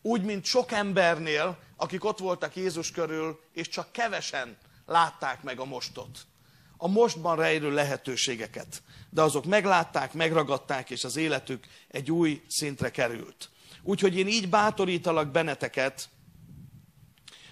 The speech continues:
hogy, ö, ezek az igék alapján legyetek készek a mostra. Legyél kész, bármilyen kihívásba kerülsz, ne abba gondolkozz, hogy majd,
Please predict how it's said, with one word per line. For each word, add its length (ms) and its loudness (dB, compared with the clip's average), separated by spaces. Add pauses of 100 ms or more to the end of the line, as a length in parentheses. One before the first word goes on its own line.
(120)
hogy, 320 2
ö, 180 2 (380)
ezek 340 0
az 120 -2
igék 320 -4
alapján 680 -2 (280)
legyetek 760 -2
készek 460 -6
a 60 -10
mostra. 500 -12 (1040)
Legyél 460 0
kész, 240 -6
bármilyen 680 -2
kihívásba 680 -6
kerülsz, 460 -4
ne 160 -6
abba 260 -4
gondolkozz, 600 -4
hogy 140 -6
majd, 360 -2